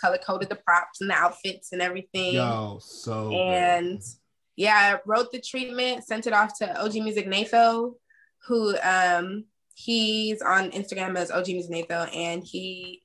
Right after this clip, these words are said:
Speaker 1: is a dope videographer out here in Sacramento and the Bay Area. And he kind of looked at my treatment and was like, "Okay, so this is what we can do with your budget." <laughs> I was like,
Speaker 2: Mm-hmm.
Speaker 1: "All right, okay, for sure." Went back to the drawing board, you know what I'm saying?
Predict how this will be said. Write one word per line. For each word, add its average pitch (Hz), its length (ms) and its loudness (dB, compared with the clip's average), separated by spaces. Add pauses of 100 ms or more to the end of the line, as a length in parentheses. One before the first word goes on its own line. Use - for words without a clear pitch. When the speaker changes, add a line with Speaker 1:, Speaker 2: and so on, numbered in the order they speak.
Speaker 1:
is 180 140 -2
a 165 100 -8
dope 185 320 0
videographer 170 420 0 (140)
out 180 60 -6
here 170 100 -12
in 165 80 -16
Sacramento 170 720 -6 (320)
and 196 160 0
the 185 60 0
Bay 185 220 2
Area. 180 440 2 (600)
And 196 440 0
he 247 180 -2
kind 208 220 0
of 190 160 -2
looked 220 180 -2
at 214 60 -2
my 190 120 0
treatment 220 540 -4 (100)
and 185 180 -4
was 180 120 -4
like, 175 240 4
"Okay, 180 280 -2
so 165 440 -4 (800)
this 208 200 0
is 214 100 -2
what 220 100 4
we 226 80 4
can 220 140 2
do 214 120 4
with 185 120 -4
your 170 100 0
budget." 214 380 2 (140)
<laughs> - 100 -8
I 277 720 4
was 285 180 -6
like, 143 280 4
Speaker 2:
Mm-hmm. 139 120 4
Speaker 1:
"All 131 80 2
right, 175 280 -2 (180)
okay, 202 160 -10
for 254 100 -8
sure." 254 420 2 (520)
Went 208 200 0
back 208 180 4
to 208 60 -8
the 214 120 -2
drawing 214 340 4
board, 226 320 -2
you 226 80 -8
know 220 80 -4
what 214 100 -2
I'm 214 60 -12
saying? 208 500 -6